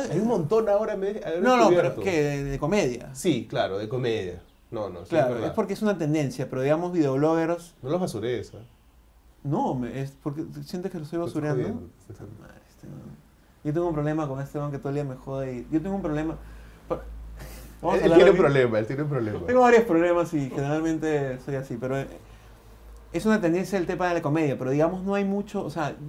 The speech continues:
Speaker 2: yo
Speaker 1: Hay un
Speaker 2: siento
Speaker 1: montón de videobloggers de comedia, eso
Speaker 2: pero
Speaker 1: sí.
Speaker 2: siento que a la gente le fa-, en general, no, a estudiantes o a
Speaker 1: Gente
Speaker 2: jóvenes,
Speaker 1: que salga, saque su
Speaker 2: puta, gente
Speaker 1: cámara,
Speaker 2: que tiene
Speaker 1: salga a la
Speaker 2: contenido
Speaker 1: calle,
Speaker 2: en
Speaker 1: no.
Speaker 2: internet, weón, o sea,
Speaker 1: No hay
Speaker 2: tienen
Speaker 1: tanto.
Speaker 2: todas las herramientas,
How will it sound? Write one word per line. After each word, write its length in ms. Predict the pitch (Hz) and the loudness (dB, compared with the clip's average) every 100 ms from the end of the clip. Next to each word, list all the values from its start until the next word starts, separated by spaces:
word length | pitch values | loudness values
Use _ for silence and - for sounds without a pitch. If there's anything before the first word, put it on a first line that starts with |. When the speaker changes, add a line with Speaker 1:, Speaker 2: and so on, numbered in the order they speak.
| 151 | -12
Speaker 2:
yo 180 | 151 147 | -12 -10
Speaker 1:
Hay 40 | |
un 60 | 180 | -2
Speaker 2:
siento 160 | 143 | 0
Speaker 1:
montón 220 | 190 202 170 | 2 2 2
de 80 | |
videobloggers 520 | 151 127 110 110 120 123 | 0 0 0 -2 -4 -6
de 60 | |
comedia, 440 | 117 98 101 90 85 | -10 -8 -6 -6 -6
eso 60 | 120 | 0
Speaker 2:
pero 120 | 151 | 0
Speaker 1:
sí. 60 | - | 0
Speaker 2:
siento 280 | 190 196 | -2 -2
que 220 | 196 156 135 | -4 -4 -4
a 40 | |
la 80 | 131 | -6
gente 340 | - 180 175 | -6 -8 -4
le 120 | 170 147 | -4 -4
fa-, 140 | - | -8
en 100 | 131 | -10
general, 680 | 139 127 139 156 170 - 135 | -8 -4 0 0 -2 -8 -10
no, 120 | 127 - - | -12 -12 -14
a 220 | 85 120 | -12 -12
estudiantes 600 | 123 - 123 160 151 127 123 | -12 -8 -6 -4 -4 -6 -6
o 40 | |
a 40 | |
Speaker 1:
Gente 100 | 120 | -2
Speaker 2:
jóvenes, 240 | 160 165 156 | 2 2 0
Speaker 1:
que 120 | 139 | 0
salga, 440 | - 135 131 123 | 4 6 6 4
saque 220 | 120 113 117 | -2 -6 -4
su 80 | |
Speaker 2:
puta, 200 | 170 123 120 | 0 2 2
gente 40 | 120 | 2
Speaker 1:
cámara, 140 | 117 113 | 2 2
Speaker 2:
que 60 | |
tiene 140 | 160 180 | 2 2
Speaker 1:
salga 100 | - | 0
a 40 | |
la 40 | 170 | 0
Speaker 2:
contenido 280 | 160 147 165 | 2 4 4
Speaker 1:
calle, 100 | 180 | 2
Speaker 2:
en 120 | 175 151 | 0 0
Speaker 1:
no. 60 | |
Speaker 2:
internet, 420 | 131 123 139 190 139 | 0 -2 -2 -4 -6
weón, 380 | 120 123 139 | -6 -4 -2
o 60 | 123 | -2
sea, 100 | 156 | -4
Speaker 1:
No 60 | 147 | -2
hay 80 | 180 | 0
Speaker 2:
tienen 180 | 190 | 2
Speaker 1:
tanto. 280 | 190 185 - | 2 -4 -2
Speaker 2:
todas 240 | 202 202 202 | 2 4 4
las 140 | 196 | 2
herramientas, 840 | 165 139 156 170 156 160 165 165 | -2 0 0 -2 -2 -2 -4 -8